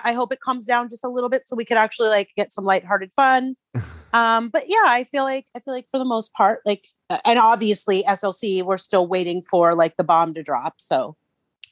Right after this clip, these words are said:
Speaker 2: <sighs> that bomb is taking its sweet time. <laughs>
Speaker 1: It is, but I'm ready for it.
Speaker 2: I think the Potomac reunion is gonna be insane.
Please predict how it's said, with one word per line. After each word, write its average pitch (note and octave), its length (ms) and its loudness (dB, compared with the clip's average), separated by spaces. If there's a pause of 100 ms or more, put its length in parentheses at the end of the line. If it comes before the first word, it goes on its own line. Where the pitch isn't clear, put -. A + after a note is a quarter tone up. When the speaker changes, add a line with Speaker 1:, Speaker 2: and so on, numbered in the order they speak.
(140)
Speaker 2:
<sighs> - 480 -16
that C#3 160 -4
bomb C3 280 2
is A2+ 140 -4
taking C3 280 0
its A#2+ 180 -6
sweet D#3 500 -2
time. B2+ 1080 0
<laughs> - 40 -20
Speaker 1:
It A3+ 180 4
is, D3+ 400 2
but F#3+ 100 4
I'm G3+ 220 2
ready F3+ 240 2
for B2+ 280 -10
it. A2+ 100 -14 (120)
Speaker 2:
I C3 140 4
think G3 140 4
the F3 40 2
Potomac B2 380 0
reunion G#2+ 300 -2
is F2+ 80 -10
gonna G2+ 160 -4
be G2 180 -8
insane. F#2 960 -12